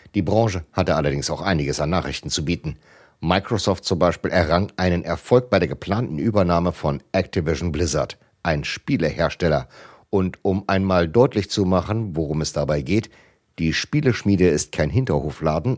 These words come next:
sondern macht einen Umsatz von siebeneinhalb Milliarden U-S-Dollar jährlich. Die Verbraucherschutzbehörde F T C in den U S A hatte die Übernahme verboten, nun aber vor Gericht verloren.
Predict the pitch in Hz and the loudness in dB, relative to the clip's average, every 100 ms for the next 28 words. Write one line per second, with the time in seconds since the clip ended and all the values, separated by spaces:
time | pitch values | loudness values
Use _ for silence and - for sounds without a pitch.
0 | - 80 87 82 80 - - 76 71 107 | -4 0 2 2 -2 -4 -4 -4 -2 0
1 | 101 90 - - 73 67 95 110 98 - | 2 0 -2 -2 -2 0 0 0 0 -4
2 | 73 87 92 82 78 78 87 80 67 65 | -2 -2 -2 -2 0 0 0 -4 -6 -6
3 | 69 - 80 78 78 67 78 69 - - | -6 -2 0 0 -2 0 -2 -2 -8 -16
4 | _ _ - - _ _ 117 127 104 123 | _ _ -20 -20 _ _ 0 2 4 2
5 | 131 127 123 104 92 92 82 76 78 - | 2 -2 0 2 4 4 4 0 -4 -2
6 | 127 85 76 76 78 69 95 95 90 92 | 2 2 0 -2 -4 -2 -2 0 0 0
7 | 104 104 85 85 78 73 73 - 107 135 | 0 0 2 2 2 0 0 -2 2 2
8 | - 82 - - - 104 92 76 - - | 2 -2 -6 -14 -4 2 2 2 -4 -2
9 | 80 78 - 82 76 71 - - 78 73 | 0 0 0 -2 -2 -4 -6 -2 0 0
10 | 65 | -2